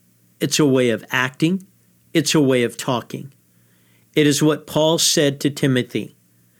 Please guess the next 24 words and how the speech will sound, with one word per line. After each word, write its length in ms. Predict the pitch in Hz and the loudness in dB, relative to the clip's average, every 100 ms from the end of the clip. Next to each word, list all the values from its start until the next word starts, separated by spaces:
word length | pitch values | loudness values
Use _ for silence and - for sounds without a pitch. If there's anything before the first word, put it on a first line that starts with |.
| _ _ _ 107 | _ _ _ -2
"Be 480 | 147 143 143 139 - _ - | 2 4 2 0 -8 _ -4
an 480 | 143 127 123 123 - _ | 0 0 -2 -6 -10 _
example." 760 | 123 - - 110 107 - - - _ _ _ _ _ _ _ _ _ | -6 -4 -4 -6 -8 -14 -18 -20 _ _ _ _ _ _ _ _ _
He's 200 | 156 - | 0 2
saying, 260 | 190 151 | 2 4
"Let 380 | 139 165 220 202 | 4 4 2 2
your 160 | 208 190 | 4 4
life 720 | 160 156 135 117 117 - - _ _ | 4 2 0 -2 -8 -10 -16 _ _
speak 880 | - - - - 196 190 117 - - _ _ _ _ _ _ _ _ _ _ _ _ _ - | -2 0 -2 -2 2 2 2 -4 -20 _ _ _ _ _ _ _ _ _ _ _ _ _ -2
to 120 | 170 | 2
the 140 | 151 | 2
full 420 | - - 202 202 | -2 0 2 4
dimensions 920 | 175 190 180 165 151 135 127 113 110 - - | 4 2 4 4 2 0 -2 -2 -4 -8 -4
of 180 | 143 - | -6 -2
who 220 | 147 139 | 2 2
you 320 | 123 127 123 | 4 0 0
are. 360 | 123 113 - - _ _ _ - - - | -2 -4 -8 -18 _ _ _ -20 -20 -2
Let 400 | 151 170 208 214 | 2 4 2 2
your 220 | 190 202 180 | 2 4 4
life 840 | 156 165 175 190 160 123 131 - _ _ _ - 131 | 4 4 4 2 2 0 -4 -10 _ _ _ 0 4
be 260 | 180 170 | 6 6
the 240 | 160 127 147 | 2 0 -2
clarion 800 | - - 202 202 208 196 185 180 | -2 -2 2 4 4 4 4 2
call 580 | - 160 135 113 - | 0 0 0 -2 -10